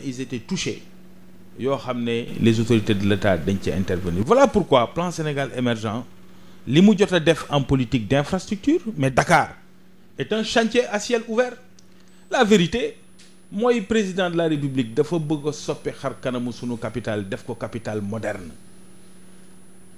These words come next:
Train express régional, déggatoo ku ko tudd, déggatoo ku ne amul njëriñ de, loolu dootoo ko mës a dégg. Ndax dafa soppi xar kanamu réew mi,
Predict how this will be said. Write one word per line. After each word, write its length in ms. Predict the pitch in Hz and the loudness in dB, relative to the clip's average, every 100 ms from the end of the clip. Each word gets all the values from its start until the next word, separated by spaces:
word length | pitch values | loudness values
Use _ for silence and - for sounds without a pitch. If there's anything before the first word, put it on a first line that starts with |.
| - | -8
Train 220 | - 156 135 | 0 2 0
express 340 | 139 156 131 | -2 -4 -2
régional, 400 | 139 123 123 117 110 | -4 -2 -2 -2 0
déggatoo 360 | 123 131 143 | 0 2 0
ku 140 | - 139 | 0 0
ko 120 | 160 | 2
tudd, 240 | 190 196 330 - - - - - - - - - - 104 | 2 0 -2 -4 -18 -20 -20 -20 -20 -20 -20 -20 -18 -6
déggatoo 460 | 104 107 117 135 - | -4 -2 0 0 0
ku 80 | 147 | -2
ne 80 | |
amul 240 | 165 220 214 | -2 0 -2
njëriñ 280 | 190 120 92 | -2 -4 -8
de, 60 | - 80 | -12 -12
loolu 160 | 98 104 | -10 -6
dootoo 300 | 131 123 147 | -8 -6 -6
ko 100 | 160 | -6
mës 160 | 185 214 | -6 -4
a 40 | |
dégg. 200 | 170 101 - - - - - - - - - - - | -4 -6 -12 -20 -20 -20 -20 -20 -20 -20 -20 -20 -4
Ndax 400 | 131 226 - - | 6 6 6 -2
dafa 280 | 143 185 208 | -2 0 -2
soppi 420 | - - 233 - | 2 2 0 -2
xar 280 | 233 214 208 | -2 0 0
kanamu 360 | 196 185 180 165 | 0 0 0 2
réew 180 | 160 156 | 2 2
mi, 160 | 208 | -2